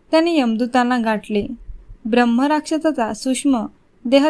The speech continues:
त्याच्याकडून हिसकावून घेतला आणि पळवून लावले. हे वृत्त कळताच यम संतापाने शिवदूतांपाशी आला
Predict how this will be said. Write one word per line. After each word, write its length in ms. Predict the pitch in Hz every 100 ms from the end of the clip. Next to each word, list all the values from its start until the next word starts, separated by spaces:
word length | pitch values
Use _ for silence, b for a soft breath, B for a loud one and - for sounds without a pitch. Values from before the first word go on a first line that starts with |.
| 285
त्याच्याकडून 540 | 226 254 269 269 226
हिसकावून 540 | 220 226 - 240 247
घेतला 360 | 269 285 240 202 - _ _
आणि 300 | - 285 214 - _ _ 254
पळवून 340 | 240 226 226
लावले. 420 | 226 214 208 202 - _ _ _ _ _ -
हे 80 | 320
वृत्त 320 | 320 247 - 277
कळताच 320 | 202 196 240 220 -
यम 300 | 262 262 214 214 _
संतापाने 640 | - 240 214 254 277 233
शिवदूतांपाशी 920 | 214 262 277 277 262 254 240 220 -
आला 260 | 220 202 202